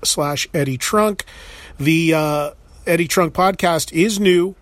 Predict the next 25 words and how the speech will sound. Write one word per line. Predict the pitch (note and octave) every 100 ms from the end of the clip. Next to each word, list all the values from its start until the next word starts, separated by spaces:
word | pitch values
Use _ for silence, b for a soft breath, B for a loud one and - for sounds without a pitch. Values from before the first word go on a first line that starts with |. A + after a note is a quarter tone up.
| _ - -
every | D#3 F3+
Thursday, | E3 D#3+ D3+ C3 C#3+ C#3 C3+ B B B
and | C3+
it's | C#3 E3+
always | G#3 A3+ E3+
free. | - D3 C#3 C3 B2+ - - - -
podcast | D#3 D3+ D#3+ D3+ -
one | D3+
dot | C#3+ C#3 C3
com | C#3+ C3+ C#3
or | D#3 D3 D#3
iTunes. | D3 C#3 B2+ D3 C3+ -
Thank | F#3 G3+ G3+
you |
for | E3 D#3+
listening, | D#3 - D#3 D3+ C#3+ B B B
however | D3+ C#3+ D3
you | D3+ C3+
do | C#3 C3+
so | - C#3 C3+ D3+
around | C3+ C3+ C3
the | B2+
world. | C3+ C3
Much | C3 B2+
appreciated. | - G3+ G3 - D#3 B2+